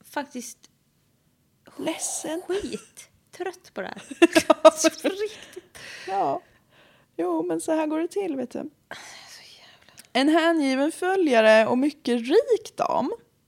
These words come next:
Speaker 1: Mm.
Speaker 2: Barbara Bronfman. Känner du igen kanske?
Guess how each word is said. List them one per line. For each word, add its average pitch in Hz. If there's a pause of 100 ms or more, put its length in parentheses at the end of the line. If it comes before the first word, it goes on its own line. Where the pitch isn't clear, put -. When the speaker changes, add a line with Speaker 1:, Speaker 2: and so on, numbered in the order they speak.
(220)
Speaker 1:
Mm. 160 (120)
Speaker 2:
Barbara 254
Bronfman. 339 (760)
Känner 311
du 339
igen 320
kanske? 349